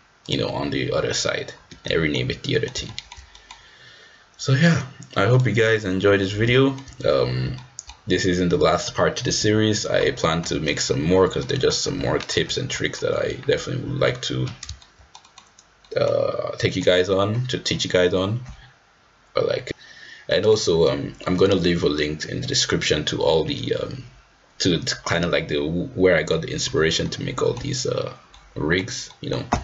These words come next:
like this particular one, it isn't really my original idea, and the spine rig is kind of my original idea a little bit. But, uh, yeah,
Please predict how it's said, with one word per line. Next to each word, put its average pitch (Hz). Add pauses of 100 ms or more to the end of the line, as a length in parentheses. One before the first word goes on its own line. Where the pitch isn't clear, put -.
(160)
like 80
this 85
particular -
one, 110 (500)
it -
isn't 82
really 78
my 69
original 71
idea, 87 (1000)
and 82
the 78
spine 95
rig 85
is 65
kind 143
of 156
my 147
original 147
idea 147
a 127
little 127
bit. 139 (960)
But, -
uh, 90
yeah, 131